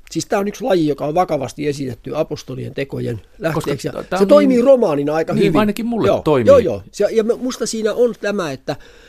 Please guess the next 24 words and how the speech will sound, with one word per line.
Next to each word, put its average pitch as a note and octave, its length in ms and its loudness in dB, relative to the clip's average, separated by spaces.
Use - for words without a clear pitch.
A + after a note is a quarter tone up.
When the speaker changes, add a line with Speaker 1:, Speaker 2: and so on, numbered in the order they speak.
Speaker 1:
että D3 420 -4
Speaker 2:
tää D#3+ 80 -4
on D3 60 -4
helppolukuinen, F3+ 720 -2
Speaker 1:
sieltä D3+ 260 0
on, D#3 160 -4
Speaker 2:
tää, B2 220 -2
tää D3 160 -4
on D3+ 40 -2
Speaker 1:
joo. C#3 40 -6
Speaker 2:
seikkailullinen, B2+ 840 -4
tätä C#3+ 240 -6
on C3+ 120 -8
ki-, F3 220 -4
Speaker 1:
Juuri F#3+ 140 6
Speaker 2:
kiinnostava B2+ 360 0
Speaker 1:
näin. D3 80 -2
Speaker 2:
lukea, D3+ 240 -2
Speaker 1:
Joo. - 120 -8
Speaker 2:
tää B2 160 -2
etenee, B2+ 720 -2
tässä - 260 -6
ei C#3 60 0
ole C3 60 -6